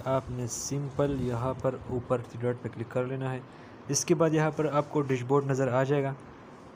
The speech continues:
तो यहाँ पर क्लिक कर ले, ठीक है। इसके बाद यहाँ पर आपको एक, अ, सॉरी मैं आपको शो करवा देता हूँ, क्लाइंट की जो है ना आपको मिल जाएगा, ठीक है। यहाँ पर ये क्लाइंट की जो है ना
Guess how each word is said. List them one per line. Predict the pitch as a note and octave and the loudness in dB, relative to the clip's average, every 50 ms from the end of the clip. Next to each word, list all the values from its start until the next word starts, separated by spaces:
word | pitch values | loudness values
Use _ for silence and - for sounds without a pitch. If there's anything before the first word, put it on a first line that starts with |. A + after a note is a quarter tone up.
| - | -2
तो | - | -2
यहाँ | C3+ B2+ B2 B2 B2 B2+ | 0 2 2 2 2 2
पर | A#2+ - A2+ | 2 2 0
क्लिक | G#2+ - A2+ G#2 - | 0 -2 -6 -8 -6
कर | - G#2+ | -4 -4
ले, | A2 A2 A2+ | -2 -2 -2
ठीक | - C#3+ D3+ D3+ | 0 0 2 2
है। | E3+ E3+ D#3+ - - - - - - - - - - - - - - - - - - - - - - - - - C3+ | 2 2 2 -2 -10 -18 -18 -18 -18 -18 -18 -18 -18 -18 -18 -16 -14 -14 -14 -14 -16 -16 -16 -16 -16 -16 -12 -10 -10
इसके | C#3 - - E3+ | -6 -2 2 4
बाद | D#3+ E3+ E3+ D#3 | 6 6 8 8
यहाँ | D#3+ D#3 D3+ E3 E3+ E3 | 8 8 8 8 6 6
पर | - F3 F3 E3+ E3 E3+ E3+ - - | 6 6 8 8 6 6 4 2 2
आपको | C3+ C#3+ D3 C#3+ - - - - D#3 D3 | 2 4 4 4 2 2 4 4 4 4
एक, | - C3 C3+ C3+ - - - D3 | 4 2 -2 -2 -2 -2 2 4
अ, | D3 C#3 C3+ B2+ - - - - - - - - B2 B2+ B2 B2 B2 A#2+ A#2+ A#2+ A#2+ - - - - - - - - - - - - - - - - - - - - - - - - - - - - - - - - - - - - - - - - - - | 4 6 4 4 2 -2 -12 -16 -16 -16 -8 -2 0 2 4 4 4 4 4 2 0 -2 -4 -12 -16 -16 -18 -18 -18 -18 -18 -18 -18 -18 -16 -16 -16 -16 -18 -18 -18 -18 -18 -20 -20 -20 -18 -18 -18 -18 -18 -18 -18 -18 -18 -18 -18 -18 -18 -16 -16 -8 -2
सॉरी | - C3 C3 B2+ C3 | 0 0 0 0 0
मैं | B2+ B2+ B2+ B2+ B2+ B2 - - | -2 -2 -2 -2 -2 -4 -6 -4
आपको | B2+ B2 B2 - - B2 B2 A#2 | -4 -4 -4 -4 -2 -2 -2 -2
शो | - - C3 B2+ | -2 -4 -2 -2
करवा | - A#2+ A#2 B2 | 0 2 2 4
देता | B2+ C3 - C3+ | 2 2 0 -2
हूँ, | B2+ B2+ A#2 - | -2 -4 -2 2
क्लाइंट | - D3 D#3+ E3 D#3 D3 | 4 6 6 6 4 2
की | - - D#3+ | 2 2 2
जो | D3+ C#3 - | 4 6 6
है | D3 D3 D3 | 6 6 4
ना | D3 D3 C#3 | 4 4 2
आपको | C3+ C3 - - | 2 2 0 -2
मिल | A#2+ A#2+ A#2 A#2 A2+ | 0 0 0 0 2
जाएगा, | A2+ A2+ A2+ A2 A2 A2 A2+ A2+ | 4 4 4 4 2 0 0 -2
ठीक | - C#3 C#3+ | -2 -2 2
है। | D3+ D3+ | 2 4
यहाँ | D3 C#3+ C3+ C#3 C#3 | 4 4 4 4 4
पर | C3+ C#3+ C#3+ - - - - - - - - - - - - - - - - B2+ | 2 2 0 -2 -6 -16 -18 -18 -18 -16 -16 -16 -18 -18 -20 -20 -18 -14 -10 -2
ये | B2 C3+ D3+ D#3+ | 2 4 6 6
क्लाइंट | D#3 - D#3+ D#3+ D#3+ D#3+ D#3 D3 | 6 6 6 6 6 6 4 0
की | - E3 E3+ | 0 0 2
जो | D#3 D3 D3 | 4 4 4
है | C#3+ C#3+ D3 | 4 4 2
ना | C#3+ D#3 | 2 0